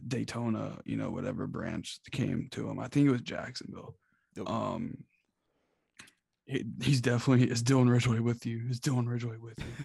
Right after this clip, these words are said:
Speaker 2: <laughs>
Speaker 1: And I think that's just kinda funny to think about that this thirty-six-year-old man is in, like, a jail cell right now, you know, trying to blame some nineteen-year-old college kid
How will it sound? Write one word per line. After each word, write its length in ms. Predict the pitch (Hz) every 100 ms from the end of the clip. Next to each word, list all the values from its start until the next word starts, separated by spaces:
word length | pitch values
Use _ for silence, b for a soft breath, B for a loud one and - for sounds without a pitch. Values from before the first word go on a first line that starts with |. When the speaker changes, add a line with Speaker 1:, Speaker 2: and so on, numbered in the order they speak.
| -
Speaker 2:
<laughs> 200 | - -
Speaker 1:
And 100 | 127
I 40 |
think 260 | 127 143 127
that's 140 | 127 123
just 160 | 120
kinda 220 | - 120
funny 300 | 123 120 120
to 40 | 120
think 200 | 117 117
about 280 | 110 101 -
that 120 | 120
this 200 | 120 127 -
thirty-six-year-old 800 | 120 120 117 98 - - 90 82
man 300 | 110 110 - B B B B B _
is 180 | 127 123
in, 180 | 117 117
like, 160 | 117 -
a 100 | 117
jail 280 | 113 107
cell 260 | - - 98
right 180 | 107 104
now, 380 | 104 101 98 131 _
you 120 | 110 110
know, 180 | 92 - -
trying 240 | - - -
to 80 |
blame 240 | - - -
some 200 | - 87
nineteen-year-old 920 | 90 - - - - - - 50 -
college 520 | - 85 82 78 - -
kid 360 | - - -